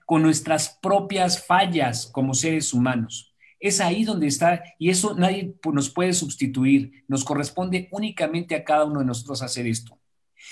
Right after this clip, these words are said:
El alto, no puede haber un deportista de alto rendimiento siendo un deficiente padre, un deficiente, eh, empleado. No, el alto rendimiento es una persona que ap-, lo aplica en, de forma integral en toda su vida.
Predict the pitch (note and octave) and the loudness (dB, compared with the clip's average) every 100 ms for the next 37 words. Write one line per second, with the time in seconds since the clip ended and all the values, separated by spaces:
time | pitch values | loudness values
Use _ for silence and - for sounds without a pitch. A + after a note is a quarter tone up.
0 | - - - - G#3 A#3 - G3+ A3 A3+ | -18 -20 -2 4 6 6 4 4 4 4
1 | A#3+ A3+ G#3 A3 A3 G3 F#3 E3+ D#3+ - | 6 8 6 4 4 4 2 -2 -2 0
2 | G3 F3 F#3 F#3 F3+ D#3 C#3 D3 F3 F#3+ | 2 4 2 2 2 2 4 4 2 0
3 | F3+ G#3+ G#3+ - F3 F3 E3+ D#3+ C3 A#2+ | -2 -4 -2 0 0 0 0 0 -2 0
4 | D#3+ D#3 C3 - E3 E3 F3 F3 D#3 D#3+ | -2 -2 -2 4 4 4 0 -2 -4 -2
5 | D3 C3 C3 A#2+ B2 A#2 D3 D3+ D3+ D3 | -2 -2 -2 -4 -2 -2 2 0 0 2
6 | C#3 B2+ A#2 A2+ A2 A#2+ A#2 A2+ A2+ B2 | 2 4 2 2 0 -2 0 0 0 -4
7 | A#2 D#3 E3+ E3 F3 - - D#3+ F3 F3 | 0 4 4 4 -2 -6 -4 0 0 2
8 | G#3 A#3 G3+ E3+ D#3+ E3+ F#3 F3+ G3+ F#3 | 0 0 0 0 0 0 0 -2 -4 -2
9 | F#3 G3 F#3+ E3 D3+ F3+ F3 F3+ F3 D3 | -4 -4 -4 -2 -2 -2 -2 -2 2 2
10 | D3+ D3+ - F3+ F3+ F#3+ - D#3 D3+ C#3+ | 2 -2 -2 -6 -4 -4 -4 -4 -2 -2
11 | D3 C#3+ F3 F3+ F3+ F3+ - - D#3 D3 | -2 -2 -2 0 0 0 -4 -6 -2 -2
12 | D3 C#3+ E3 F3 D#3+ D#3+ D#3 D3+ - B2 | 0 0 2 2 0 0 0 2 0 0
13 | B2 A#2 - - | 0 -2 -8 -20